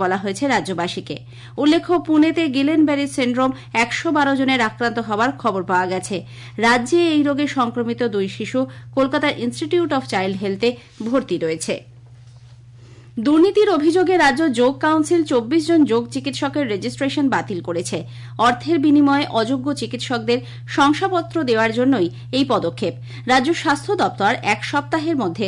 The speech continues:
তাদের ভুয়ো শংসাপত্র ফিরিয়ে দেওয়ার নির্দেশ দিয়েছে। উল্লেখ্য, যোগ চিকিৎসক হিসেবে দুশো বাহাত্তর জনের পরীক্ষা নেওয়ার জন্য স্বাস্থ্য দপ্তরের আয়ুষ বিভাগ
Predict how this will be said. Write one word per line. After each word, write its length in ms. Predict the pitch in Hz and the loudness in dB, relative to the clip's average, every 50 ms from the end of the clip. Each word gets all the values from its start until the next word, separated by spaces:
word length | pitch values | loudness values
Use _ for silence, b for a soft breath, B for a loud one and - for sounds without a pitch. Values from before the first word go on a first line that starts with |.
| - B B B B B | -6 B B B B B
তাদের 240 | 254 247 269 302 269 240 - | 0 2 2 2 0 -2 -2
ভুয়ো 240 | - 277 294 320 370 - - | 0 0 2 2 0 0 0
শংসাপত্র 540 | 320 285 - - - 180 - 175 - - 262 262 - | 0 -2 0 0 -2 -4 -2 -4 -4 -2 -2 -4 -2
ফিরিয়ে 320 | - 233 190 190 190 190 180 | -4 -4 -2 -2 -2 -2 -2
দেওয়ার 220 | 196 190 208 226 240 | 0 0 0 2 2
নির্দেশ 340 | 233 190 165 - 175 180 180 - 180 | 0 -2 -2 -2 -2 -2 -2 0 0
দিয়েছে। 300 | 180 180 170 - 208 - - B B B B B B B B 262 | 0 0 0 -2 -6 -8 -8 B B B B B B B B 2
উল্লেখ্য, 320 | 285 285 285 285 - 311 330 320 | 2 4 2 2 0 0 -2 0
যোগ 180 | 294 247 233 226 - - | 2 2 2 2 0 -4
চিকিৎসক 460 | 226 - 240 226 - - 262 226 220 - | -8 -6 -6 -6 -6 -4 -4 -4 -4 -4
হিসেবে 300 | 202 202 - 226 202 233 240 - B B B B B | -4 -4 -4 -2 0 0 0 0 B B B B B
দুশো 240 | 240 277 269 - 320 | 0 0 0 0 0
বাহাত্তর 460 | 247 220 233 269 285 330 320 - 370 320 302 | 2 2 2 2 2 0 0 0 0 0 2
জনের 240 | 339 320 311 285 285 | 2 2 2 2 0
পরীক্ষা 260 | 254 269 254 - 285 | 0 -2 -2 -2 -4
নেওয়ার 280 | 254 254 233 233 226 233 | -2 -2 0 -2 -2 -2
জন্য 140 | 226 220 233 254 | -2 -2 -2 -2
স্বাস্থ্য 340 | 247 - 247 226 220 - 233 | -4 -4 -4 -6 -6 -6 -6
দপ্তরের 420 | 196 202 196 - - 208 202 214 214 185 185 | -4 -4 -4 -2 -2 -2 -2 0 0 2 2
আয়ুষ 240 | 208 220 220 214 - - - | 2 0 -2 -4 -6 -6 -4
বিভাগ 300 | 190 180 208 220 233 | -4 -4 -2 -2 -2